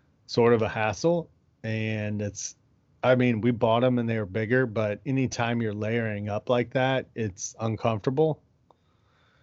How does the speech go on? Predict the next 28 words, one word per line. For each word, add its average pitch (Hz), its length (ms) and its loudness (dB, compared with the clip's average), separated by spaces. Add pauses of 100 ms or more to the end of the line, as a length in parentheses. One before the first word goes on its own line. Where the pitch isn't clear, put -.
(220)
you 127 120 2
know? 131 260 2
So, 113 760 0 (120)
like, 107 400 -6 (260)
you've 107 320 0
gotta 113 240 2
kinda 110 380 -4 (100)
toss 110 400 0
all 117 160 4
that 110 180 0
out 113 180 0
the 107 80 -2
window 110 400 2
and 104 120 -2
be 113 140 -2
like, 104 280 -2 (120)
"All 120 80 -4
right, 110 280 0 (220)
is 107 260 -2
it 110 260 0 (680)
better 127 280 6
to 113 60 -2
be 123 160 2
out 123 160 0
here 120 180 -2
safe 123 680 -2
or 110 440 -2
comfortable?" 95 720 -6